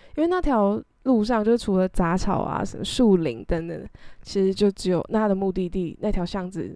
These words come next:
的目的地就只有灵骨塔，然后附近是没有任何住家的。然后朋友看到这一幕，其实就是马上离开，然后因为也吓到了，所以其实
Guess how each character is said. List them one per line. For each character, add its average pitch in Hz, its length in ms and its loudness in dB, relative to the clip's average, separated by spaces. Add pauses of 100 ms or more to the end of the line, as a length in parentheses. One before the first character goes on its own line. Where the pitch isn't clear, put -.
(120)
的 190 80 -2
目 185 180 -4
的 185 140 -4
地 160 180 -4
就 185 180 -4
只 151 140 -12
有 95 160 -4
灵 98 180 -10
骨 - 160 -6
塔， - 320 -4 (360)
然 175 160 -6
后 202 180 -2
附 262 240 -4
近 240 220 -4
是 202 120 -6
没 185 120 -6
有 85 160 -4
任 151 160 -4
何 - 240 -12
住 - 240 -10
家 - 300 -10
的。 - 120 -10 (1300)
然 214 120 0
后 226 100 0
朋 214 140 2
友 190 100 0
看 196 140 -2
到 180 100 -2
这 175 140 -4
一 147 60 -4
幕， 160 180 -8
其 - 160 -6
实 160 60 -2
就 180 120 -2
是 185 260 -2 (840)
马 202 160 -2
上 226 240 -2
离 190 120 0
开， 196 400 -4 (520)
然 202 160 -2
后 254 260 2
因 320 160 0
为 311 100 4
也 190 120 2
吓 190 280 -2
到 180 260 0
了， 101 180 -2
所 214 180 2
以 202 80 2
其 202 100 -2
实 185 220 0